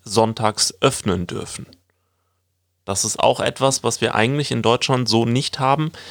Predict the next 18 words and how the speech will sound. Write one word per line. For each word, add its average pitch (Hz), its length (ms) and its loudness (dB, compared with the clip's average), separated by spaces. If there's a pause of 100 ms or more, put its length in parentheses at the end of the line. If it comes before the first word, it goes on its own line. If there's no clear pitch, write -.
(160)
aber 113 200 2
jetzt 117 340 2
dürfen 123 260 2
sie, 120 320 0
äh, 113 140 2
theoretisch 117 580 -2
sonntags 120 600 0
zwischen 113 340 0
zwölf 117 320 4
und 110 100 0
achtzehn - 380 -2
Uhr, 123 240 2 (320)
wenn 113 160 4
ich 110 100 2
das, - 380 0
ähm, 104 320 2 (320)
richtig 113 720 -2
erinnere, 107 500 2